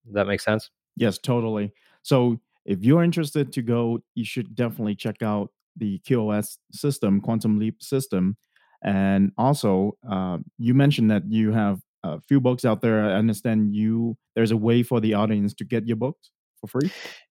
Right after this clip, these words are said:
Speaker 1: Yeah, they're both on Amazon. They're both bestsellers. Uh, but the first one, because it's everything you and I are talking about right now, it's a hardcover. Um,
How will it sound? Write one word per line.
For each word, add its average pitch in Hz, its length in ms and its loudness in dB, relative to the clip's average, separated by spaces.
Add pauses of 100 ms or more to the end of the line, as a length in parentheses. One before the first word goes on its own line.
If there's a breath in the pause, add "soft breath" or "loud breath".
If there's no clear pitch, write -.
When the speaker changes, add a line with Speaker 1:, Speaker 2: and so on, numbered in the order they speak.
(240)
Speaker 1:
Yeah, 160 220 12
they're 143 100 10
both 147 300 8
on 175 120 8
Amazon. 135 440 6
They're 120 100 6
both 120 240 6
bestsellers. 113 800 4
Uh, 110 180 4
but 113 240 -2
the 117 80 2
first 135 420 4
one, 117 300 4
because 113 320 2
it's 113 240 -2
everything 123 400 2
you 120 140 2
and 120 80 6
I 113 100 6
are 104 60 4
talking 107 360 2
about 135 200 6
right 139 180 6
now, 139 360 4
it's 120 200 0
a 135 60 4
hardcover. 127 760 4
Um, 117 360 0